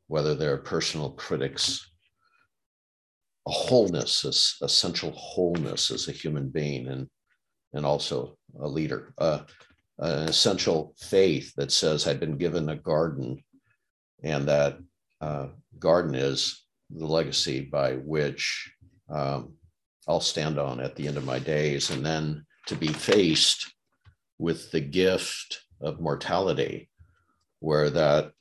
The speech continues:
North Star comes full circle. That, that is a beautiful book, Nick, if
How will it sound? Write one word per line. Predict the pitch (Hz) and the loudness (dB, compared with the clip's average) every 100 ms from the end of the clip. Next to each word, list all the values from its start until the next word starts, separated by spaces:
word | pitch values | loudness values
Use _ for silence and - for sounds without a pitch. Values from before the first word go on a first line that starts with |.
| _ _ _ _ _ _ | _ _ _ _ _ _
North | 87 82 - | -2 0 2
Star | - 82 73 69 67 - - _ _ _ _ _ _ - | 0 2 2 2 0 -4 -18 _ _ _ _ _ _ -6
comes | 82 73 | -4 -4
full | - 80 | -2 -2
circle. | 67 - 69 - 53 58 | 0 0 -2 0 -2 0
That, | 71 92 - _ _ _ _ _ _ _ - | 2 0 -2 _ _ _ _ _ _ _ 4
that | 95 | 6
is | 90 107 92 - - - - | 8 8 6 2 -4 -4 -4
a | |
beautiful | 76 85 90 85 - 78 71 - _ _ _ _ _ - | -2 0 0 0 0 -2 -2 -10 _ _ _ _ _ 2
book, | 101 - 76 | 2 2 -2
Nick, | 69 69 - | 0 0 -2
if | 73 76 - | -2 -4 -14